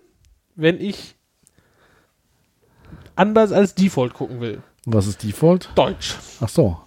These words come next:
Speaker 2: Kannst du Default umstellen?
Speaker 1: Hä?
Speaker 2: Kannst du Default umstellen?
Speaker 1: Nein.
Speaker 2: Ach so.
Speaker 1: Der, die ist auch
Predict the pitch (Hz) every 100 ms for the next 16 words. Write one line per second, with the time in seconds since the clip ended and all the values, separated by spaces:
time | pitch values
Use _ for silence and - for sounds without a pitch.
0 | _ _ _ 117 104 110 113 117 110 113
1 | - 175 196 196 _ - 180 247 _ _
2 | _ _ - 101 90 85 95 151 160 156
3 | 147 120 113 131 247 262 156 - 196 107
4 | _ _ - - 170 165 - 175 185 151
5 | 175